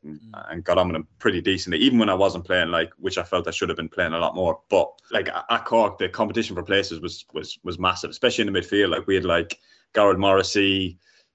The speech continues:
Speaker 1: Gary Buckley, Liam Miller, Colin Healy. So, like, I was competing with them. So it was,
Speaker 2: Yeah.
Speaker 1: it, it was difficult in a way. I, I'm sure if he could have fit me in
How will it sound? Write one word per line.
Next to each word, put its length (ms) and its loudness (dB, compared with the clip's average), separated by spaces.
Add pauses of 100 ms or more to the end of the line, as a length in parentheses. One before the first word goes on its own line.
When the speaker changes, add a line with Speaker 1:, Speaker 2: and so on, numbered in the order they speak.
(720)
Speaker 1:
Gary 200 0
Buckley, 560 0
Liam 260 -2
Miller, 360 0
Colin 280 -2
Healy. 460 -2 (120)
So, 140 -10
like, 120 -2
I 20 -2
was 100 -6
competing 300 -2
with 100 -6
them. 180 -2
So 340 0
it 140 -6
was, 240 -4
Speaker 2:
Yeah. 80 -8 (220)
Speaker 1:
it, 260 -14 (240)
it 40 -2
was 120 -2
difficult 540 0
in 80 -2
a 60 0
way. 240 4
I, 240 -2
I'm 100 -2
sure 320 2
if 180 -4
he 80 -6
could 180 -4
have 100 -4
fit 160 -4
me 200 0
in 220 -6